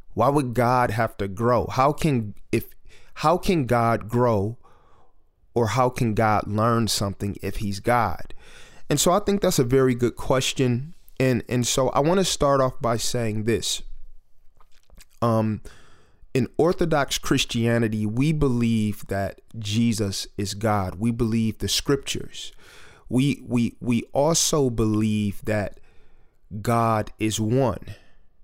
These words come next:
but God is one in three persons.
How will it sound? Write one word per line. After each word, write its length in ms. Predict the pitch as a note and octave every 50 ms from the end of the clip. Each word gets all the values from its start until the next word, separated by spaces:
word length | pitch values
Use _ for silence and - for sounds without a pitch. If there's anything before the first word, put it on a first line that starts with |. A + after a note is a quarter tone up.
| - - - - - - - - - - -
but 260 | - A#2 G2+ F2+ G#2+
God 460 | A2 B2 B2 C3 C3+ B2+ A#2+ A#2 - -
is 220 | - A2+ G#2 - G2+
one 600 | G2+ A2+ B2 C#3+ C3+ A2+ G#2+ G2+ G2 G2+ A#2 - - - - - - - - - - - - - - - - -
in 160 | - A2+ G#2 F#2+
three 380 | - - A#2+ A2+ A2+ A2 G#2
persons. 840 | - - - B2+ B2+ A#2 - - - F#2 - - G2+ A#2 - -